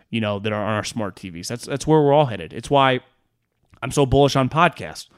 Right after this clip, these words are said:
Not because I'm in the podcast industry, because every single time I get in the car with someone under forty and anyone with a newer car, they don't click on the radio. They, my, <clears throat> my mom has a two thousand nineteen Mercedes.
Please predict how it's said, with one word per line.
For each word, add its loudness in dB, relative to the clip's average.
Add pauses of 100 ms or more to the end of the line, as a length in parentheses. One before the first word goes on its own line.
(340)
Not 0
because -4 (120)
I'm -4
in 2
the -2
podcast -10
industry, -6 (540)
because 2 (160)
every 4
single 4
time 2
I 0
get -2
in -2
the -2
car 0 (340)
with -2
someone 2
under 2
forty -4
and -8
anyone 2
with -4
a -4
newer -2
car, -4 (600)
they 4
don't 2 (100)
click -10
on -6
the -6
radio. -4
They, -10
my, -10 (100)
<clears throat> -18
my 4
mom 6
has 4
a -2
two -4
thousand 2
nineteen -6
Mercedes. -8